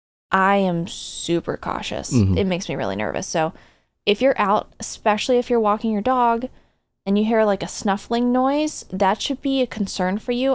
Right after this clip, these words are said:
Speaker 1: I read a few cases where that's the first thing they reported was kind of, like,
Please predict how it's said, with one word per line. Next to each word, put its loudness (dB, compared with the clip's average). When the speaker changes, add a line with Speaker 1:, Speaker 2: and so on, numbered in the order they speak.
Speaker 1:
I 2
read 2
a -2
few -2
cases -2
where 2
that's 2
the -4
first -4
thing 0
they 0
reported -2
was -6
kind -2
of, -2
like, -2